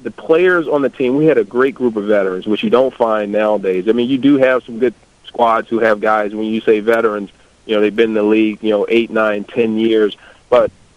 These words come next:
the difference is we had leaders who were veterans, uh, when I came into the league in ninety-one, to where they really took hold of the team. They, they took care of, uh, the, the behavior on the field, off the field. They were responsible for,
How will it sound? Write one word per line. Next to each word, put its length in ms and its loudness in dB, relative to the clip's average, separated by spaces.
the 100 -6
difference 440 -2
is 180 0
we 160 0
had 240 2
leaders 400 0
who 120 -2
were 100 2
veterans, 580 -2
uh, 160 0
when 160 -4
I 20 -6
came 240 0
into 180 -4
the 80 2
league 200 2
in 80 -4
ninety-one, 680 0
to 120 -4
where 300 2
they 160 0
really 300 0
took 180 -2
hold 260 2
of 80 -4
the 100 -6
team. 280 -2
They, 160 0
they 260 0
took 280 -4
care 320 2
of, 280 -2
uh, 260 -4
the, 300 -4
the 100 -4
behavior 420 0
on 280 2
the 80 -6
field, 340 2
off 240 0
the 80 -12
field. 300 0
They 80 2
were 60 -2
responsible 600 -2
for, 400 0